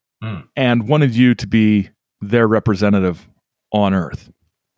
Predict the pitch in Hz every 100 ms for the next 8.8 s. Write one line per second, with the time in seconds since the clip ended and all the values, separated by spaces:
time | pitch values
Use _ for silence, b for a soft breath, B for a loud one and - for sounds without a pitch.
0 | _ _ _ _ _ 127 190 - 139 131
1 | 117 78 - - _ _ _ _ _ -
2 | - - _ _ _ _ _ _ _ _
3 | _ _ _ _ _ _ _ _ - B
4 | B B B B - 143 147 202 190 175
5 | 156 127 131 - 160 139 120 117 113 107
6 | - 107 98 92 90 90 - _ _ _
7 | _ - 113 110 113 123 110 95 101 143
8 | - 73 - - - - - -